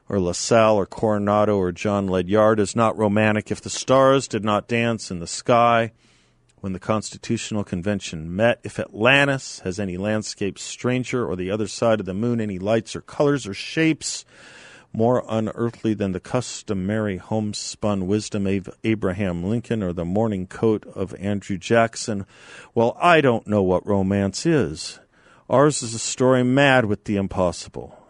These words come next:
It is by chaos from a dream. It began as a dr-, dream, and it is continued as a dream, down to the last headline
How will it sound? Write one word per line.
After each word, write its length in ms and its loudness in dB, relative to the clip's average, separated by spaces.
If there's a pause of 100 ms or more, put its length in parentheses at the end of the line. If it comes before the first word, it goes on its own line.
(120)
It 100 -6
is 200 -2
by 220 0
chaos 640 2
from 220 0
a 60 2
dream. 440 2
It 80 -2
began 360 4
as 160 2
a 60 2
dr-, 400 -2
dream, 500 0 (440)
and 120 -2
it 100 0
is 140 -4
continued 720 -2 (360)
as 160 -4
a 60 -4
dream, 400 -6
down 300 0
to 80 -6
the 80 -8
last 380 0
headline 520 -2